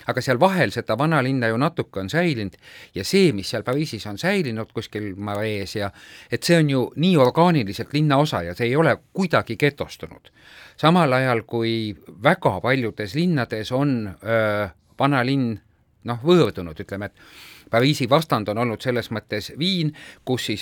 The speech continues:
eks ole, eh, linna-, teine linna-, alternatiivne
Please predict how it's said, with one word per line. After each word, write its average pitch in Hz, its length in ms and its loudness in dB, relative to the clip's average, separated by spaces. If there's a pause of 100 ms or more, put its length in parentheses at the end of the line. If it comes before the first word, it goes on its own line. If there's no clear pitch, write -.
eks - 180 -8
ole, 110 240 2 (400)
eh, 104 240 -2
linna-, 120 300 2 (100)
teine 127 240 2
linna-, 113 300 0 (100)
alternatiivne 123 640 0